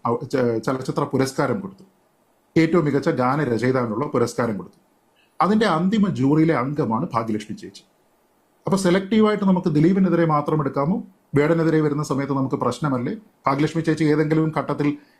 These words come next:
രാജി മുഴക്കിയതായിട്ടോ രാജി ഭീഷണി മുഴക്കിയതായിട്ടോ രാജിവെച്ചതായിട്ടോ ഞാൻ കണ്ടിട്ടില്ല. അപ്പൊ നമ്മളിത് സെലക്റ്റീവ് ആകാൻ പാടില്ല എന്നുള്ളതാണ്. എനിക്ക് ഇങ്ങനെയുള്ള കേസുകളിലെല്ലാം ഒരു നിലപാട് മാത്രമേ ഉള്ളൂ.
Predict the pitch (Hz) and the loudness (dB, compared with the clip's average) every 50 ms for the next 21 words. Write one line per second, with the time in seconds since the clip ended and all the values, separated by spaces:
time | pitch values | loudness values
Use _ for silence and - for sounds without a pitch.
0 | _ _ - 135 135 147 147 160 147 170 156 151 139 143 143 - 151 143 143 139 | _ _ -2 0 2 2 0 0 0 0 0 0 0 -2 -2 -2 -2 0 0 -2
1 | 143 147 143 135 131 135 135 147 143 143 139 135 - 151 143 135 127 127 131 143 | -2 -2 -2 0 0 0 -2 -2 -2 -4 -4 -4 -4 -4 -2 -2 -2 -2 -2 -2
2 | 131 135 131 - 139 135 131 127 127 139 143 151 135 - 139 139 131 131 123 139 | -2 -2 -2 -2 0 0 0 0 0 0 -2 -4 -4 -4 -6 -6 -6 -4 -4 -6
3 | 139 139 139 143 151 143 139 165 - 165 131 - - - _ _ _ _ _ _ | -6 -6 -6 -4 -4 -2 -2 0 0 0 0 -2 -4 -8 _ _ _ _ _ _
4 | _ _ _ - - - 196 208 202 202 220 233 202 190 - 175 170 190 - 240 | _ _ _ -6 -2 0 2 2 4 4 4 2 2 0 2 0 0 2 0 0
5 | 226 208 180 160 170 170 156 151 135 135 135 139 139 139 123 113 107 107 104 104 | 2 2 2 2 0 -2 0 0 0 0 0 0 0 -2 -2 -2 -4 -6 -6 -4
6 | 123 151 196 208 214 247 240 240 - 202 143 127 131 147 165 151 135 131 131 127 | -2 2 4 4 4 4 2 2 2 0 0 2 0 0 0 0 0 0 0 0
7 | 123 123 123 131 127 117 107 104 107 147 180 - - _ _ _ _ _ - 160 | -2 -2 -2 -4 -2 -2 -2 0 0 -2 -4 -4 -10 _ _ _ _ _ 2 2
8 | 175 196 185 147 139 127 131 123 135 127 117 104 107 - 110 101 95 95 87 - | 4 4 2 2 0 0 0 0 0 0 -2 -2 -2 -4 -6 -6 -6 -8 -8 -12
9 | - - | -18 -20